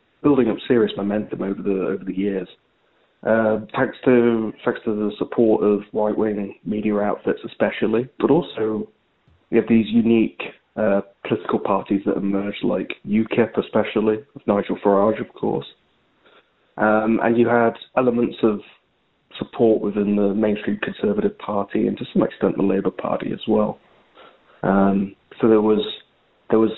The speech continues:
definitely a pool of anger in the country already about falling living standards and economic stagnation. That was a key factor in all of this, even though,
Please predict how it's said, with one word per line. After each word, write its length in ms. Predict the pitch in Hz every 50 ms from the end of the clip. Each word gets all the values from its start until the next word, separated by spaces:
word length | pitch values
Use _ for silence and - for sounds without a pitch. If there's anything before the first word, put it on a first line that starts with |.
| - -
definitely 300 | - 139 - - 113 104
a 80 | 98 101
pool 640 | - - - - 147 135 127 123 110 104 104 101 101
of 80 | 98 - - - - - _ _ _ _ _ _ _ _ _ _ _ _ _ _ _ _ _ -
anger 520 | 127 120 117 117 117 110 113 101 95 - - -
in 100 | 110 107
the 60 | 104
country 400 | - - 117 110 95 - 98 92
already 600 | 92 98 90 90 104 113 117 - - - - - _ -
about 540 | - - - 101 95 - - - - - - _ _ _ _ _ _ _ _ _ -
falling 340 | - 117 101 101 104 95 95
living 280 | 95 98 98 104 98 98
standards 500 | - - 101 98 95 90 - - 85 - -
and 260 | 98 92 90 - - - _ _ _ _ _ _ _ _ _ -
economic 480 | 104 104 - 107 101 98 101 95 - -
stagnation. 800 | - - 104 101 98 104 104 104 107 104 - - - - - - _ _ _ _ _ _ _ _ _ _ _ _ _ _ _ _ _ _ _ -
That 180 | 117 127 135 123
was 100 | 123 117
a 60 | 120
key 240 | - - 127 113 104
factor 400 | - 110 104 - - - - 101
in 80 | 92 90
all 180 | 90 85 80 87
of 100 | - -
this, 180 | 87 82 82 -
even 260 | 123 127 123 120 117 117
though, 380 | 117 113 110 110 107 107 104